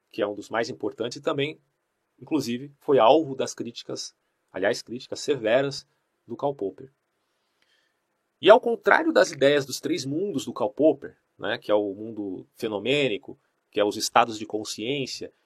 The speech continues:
e que é o aspecto objetivo, normativo e prescritivo, tá, os três mundos do Popper, o Kuhn, ele mostra estruturas,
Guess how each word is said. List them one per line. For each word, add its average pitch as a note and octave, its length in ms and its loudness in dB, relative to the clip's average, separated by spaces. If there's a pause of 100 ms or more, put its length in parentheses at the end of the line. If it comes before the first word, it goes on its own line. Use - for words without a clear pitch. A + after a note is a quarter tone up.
(180)
e G2+ 80 -16
que A2 260 -6
é A2 140 0 (480)
o G2+ 160 -8
aspecto A2 320 -4
objetivo, A2 680 -6
normativo A#2+ 680 -4
e G#2+ 40 -14
prescritivo, G#2+ 760 -12 (280)
tá, G2 160 -4
os F#2+ 100 -12
três G#2 180 -8
mundos G2+ 200 -12
do G2+ 80 -12
Popper, D3+ 320 -8 (260)
o G3 100 0
Kuhn, G3+ 300 -4 (300)
ele C#3+ 160 -4
mostra C#3+ 440 -4 (120)
estruturas, - 840 -8